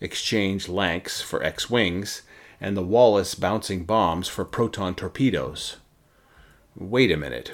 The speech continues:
was it possible that Star Wars copied the Dam Busters? My mind was blown before I even knew that expression. Then one day my dad revealed that his boss, who was the part owner of his consulting engineering firm,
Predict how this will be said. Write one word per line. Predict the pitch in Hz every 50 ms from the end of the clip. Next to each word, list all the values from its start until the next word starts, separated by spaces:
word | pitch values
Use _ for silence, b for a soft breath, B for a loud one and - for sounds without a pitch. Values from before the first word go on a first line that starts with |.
| - -
was | 104 104 123
it | 143 139
possible | - - 85 98 - - 120 107 113
that | 98 87 -
Star | - - - 98 90 92 95
Wars | 92 90 85 90 - -
copied | - - - 104 87 82 - 110 110 110 113
the | 98
Dam | 82 87 85 82 85 87
Busters? | 95 101 - - - 175 170 165 156 - - - - _ b b b b b b b b b b b b b
My | b 104 98 95
mind | 95 98 110 117 131 143 143 135
was | 117 107
blown | 85 82 92 113 113 107 87 82 85 87 92 95 - - -
before | - 92 - - 113 107 98
I | 90 90
even | 98 101 98 90 87 90 90 92
knew | 101 104 90 80 80 87 - - _ -
that | - 80 78 73
expression. | 73 - - - - 73 71 - - - - - - - - _ _ _ _ _ _ _ _ _ _ - -
Then | 90 104 110 110 107
one | 131 156 175
day | 147 127 110 107
my | 101 87 85
dad | 80 78 98 104 82 73 71 78
revealed | 80 87 80 - 92 82 80 78 78 78 -
that | 82 80
his | 127 143 135
boss, | 101 - - 123 117 - - - - - - - - _ _
who | - 110
was | 104 101 90
the | 87 90
part | - - 120 117 - -
owner | - 117 120 110 87 78 78
of | - - 92 87
his | 87 90 87 -
consulting | - 95 87 - - 101 104 - - 95 80
engineering | 85 87 85 87 90 98 110 95 73 71
firm, | - - 71 69 67 67 98